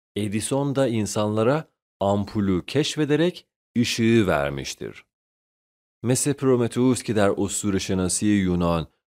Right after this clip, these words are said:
ateş ro be insan ha dade, Edison hem ba keşf kerdene lamp nur ro be insan ha dad. Değerli bilim adamları birçok önemli keşif yaparak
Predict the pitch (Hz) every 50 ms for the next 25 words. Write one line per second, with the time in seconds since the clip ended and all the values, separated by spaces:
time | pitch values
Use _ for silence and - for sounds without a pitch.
0 | _ _ - 92 95 87 87 85 - - 110 113 123 117 - - 127 110 107 110
1 | 104 101 95 85 - - 90 87 85 85 87 87 92 87 80 98 113 139 143 -
2 | _ _ _ _ _ _ _ _ - 113 110 101 113 101 - 131 120 123 120 117
3 | 117 113 107 98 98 95 - - - 104 95 90 - - - 107 92 90 90 85
4 | 85 82 78 76 73 78 92 107 123 127 120 - _ _ _ _ _ _ - 101
5 | 101 107 107 110 107 104 98 87 85 85 82 76 76 73 73 71 69 - - 67
6 | 67 69 69 71 69 71 62 55 - - _ _ _ _ _ _ _ _ _ _
7 | _ _ _ _ _ 95 92 123 139 143 139 139 135 135 151 170 151 117 117 139
8 | 135 151 165 160 - 113 117 110 117 110 107 104 101 101 104 120 131 123 104 98
9 | 110 113 113 104 - - 143 135 - - 107 107 107 101 101 101 101 98 92 -
10 | - 101 95 - - 107 92 - - 87 82 78 - 123 131 131 123 123 - -